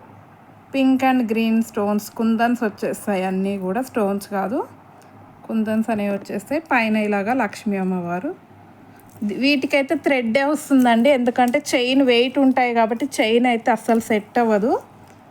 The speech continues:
So సేమ్ డిజైన్ అండి, లాంగ్ కూడా. ఇదిగోండి, ఇక్కడ పికాక్ డిజైన్ చూడొచ్చు, పికాక్ డీటెయిలింగ్ కూడా చూడొచ్చు మీరు. ఎంత అంటే ఎంత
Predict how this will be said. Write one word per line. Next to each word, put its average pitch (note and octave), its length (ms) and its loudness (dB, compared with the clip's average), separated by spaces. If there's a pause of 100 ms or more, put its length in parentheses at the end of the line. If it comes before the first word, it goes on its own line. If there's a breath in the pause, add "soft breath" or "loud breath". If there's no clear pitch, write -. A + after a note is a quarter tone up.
(480)
So - 80 -4 (160)
సేమ్ C#4 320 4
డిజైన్ B3 400 4
అండి, G#3+ 180 2 (140)
లాంగ్ A3 340 2 (140)
కూడా. G#3 240 2
ఇదిగోండి, F#3+ 380 -4
ఇక్కడ F#3+ 140 -10 (120)
పికాక్ A3 500 -2
డిజైన్ G3+ 460 0
చూడొచ్చు, F#3+ 360 -4 (120)
పికాక్ A#3 420 -2
డీటెయిలింగ్ B3 640 2
కూడా A#3 180 2
చూడొచ్చు F#3+ 340 -2 (100)
మీరు. G#3 180 -4 (1300 loud breath)
ఎంత A#3 340 -4 (140)
అంటే A3+ 200 0 (100)
ఎంత G3+ 200 0